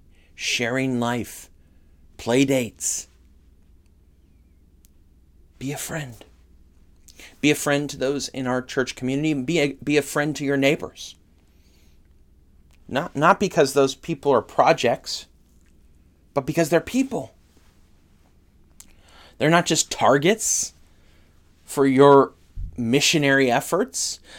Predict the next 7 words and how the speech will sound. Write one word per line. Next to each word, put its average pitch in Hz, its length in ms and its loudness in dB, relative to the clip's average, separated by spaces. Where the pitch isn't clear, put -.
They're 147 120 4
not 151 240 6
just, - 520 -2
uh, 110 180 -2
contacts 165 720 2
or 123 80 2
prospects - 1080 0